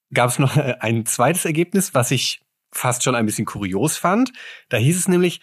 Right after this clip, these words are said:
viele Veränderungen seien durchaus positiv besetzt, etwa ein neuer Job mit mehr Gehalt und mehr Verantwortung oder ein Umzug in eine andere Stadt. Klar sind das irgendwie positive Dinge, aber ich hab gedacht, okay, aber das macht doch Angst.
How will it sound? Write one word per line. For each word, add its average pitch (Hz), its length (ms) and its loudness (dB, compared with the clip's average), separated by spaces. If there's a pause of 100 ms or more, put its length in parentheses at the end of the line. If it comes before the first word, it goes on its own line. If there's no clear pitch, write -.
(200)
viele 175 260 2
Veränderungen 156 480 2
seien 143 240 0
durchaus 147 360 -2
positiv 196 460 -2
besetzt, 87 460 -4
etwa 120 200 0
ein 110 140 0
neuer 113 240 2
Job 139 280 0
mit 120 120 -2
mehr 107 160 -2
Gehalt 101 400 0
und 127 140 0
mehr 120 160 0
Verantwortung 123 800 0
oder 123 200 0
ein 117 140 -4
Umzug 160 400 0
in 139 80 0
eine 120 260 -4
andere 110 300 -2
Stadt. - 340 -2 (460)
Klar 120 240 0
sind 131 160 2
das 113 160 -2
irgendwie 110 280 -4
positive 110 520 -4
Dinge, 185 320 2
aber 120 180 0
ich 139 160 -2
hab 143 160 -4 (100)
gedacht, 131 560 -4 (460)
okay, 131 280 -2
aber 110 120 0
das 98 160 -4
macht 98 240 -6
doch - 160 -10
Angst. - 460 -4